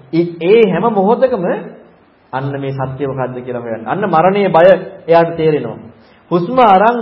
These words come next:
ඉහළට පහළට හෙලන්න කලින් මැරෙයි කියලා. එහෙම අදහස තියෙන කෙනා සත්‍ය දකින්න යොමු වෙනවා. අන්න ඒක කියනවා අප්‍රමාදීව මරණ සතිය වඩනවා කියලා කියන්නේ. මරණ සතිය වැඩි වීම තුළින් අප්‍රමාදී වෙනවා.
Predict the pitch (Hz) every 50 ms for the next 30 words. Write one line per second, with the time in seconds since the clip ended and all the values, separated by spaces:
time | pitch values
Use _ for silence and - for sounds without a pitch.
0 | 202 180 175 175 208 233 247 240 226 254 247 - - 180 214 233 247 240 240 214
1 | 190 196 233 254 269 269 262 262 269 269 277 269 262 277 269 247 196 165 139 -
2 | - - - - - _ _ _ _ _ _ _ _ _ _ _ _ _ _ _
3 | _ _ _ _ _ - 160 185 233 254 269 208 185 185 240 247 262 262 254 247
4 | 247 233 240 247 247 226 220 202 160 131 104 92 - - - - _ _ _ _
5 | _ _ _ _ _ - 147 147 139 143 170 160 156 156 160 160 151 147 147 143
6 | 139 139 139 131 123 117 110 104 - - - 147 180 214 233 240 220 196 190 170
7 | 175 170 160 151 143 135 135 139 135 - - _ _ _ _ _ _ _ - 135
8 | 139 135 - - 160 156 147 143 143 156 185 220 214 240 240 226 196 180 175 175
9 | 175 170 170 165 160 165 160 151 147 143 139 135 131 127 127 117 120 113 113 110
10 | 110 101 98 98 101 - - 135 135 143 147 160 180 214 208 220 208 220 214 190
11 | 170 156 160 190 202 196 190 196 196 196 180 165 160 - 220 214 190 165 143 135
12 | 123 123 113 107 101 101 101